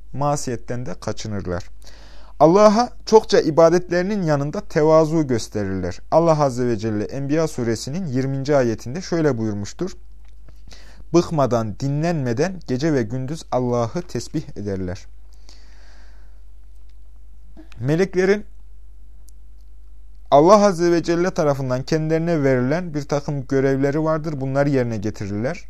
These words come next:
Ee, bunların bazıları, e,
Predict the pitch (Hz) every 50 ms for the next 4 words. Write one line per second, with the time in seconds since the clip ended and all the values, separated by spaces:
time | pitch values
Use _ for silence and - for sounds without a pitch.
0 | - - - 104 113 110 110 110 - 135 147 151 147 143 139 127 123 123 143 151
1 | 147 127 113 113 107 104 104 156 208 - - - - - - - - - - -
2 | - - - - - - - - - - - - - -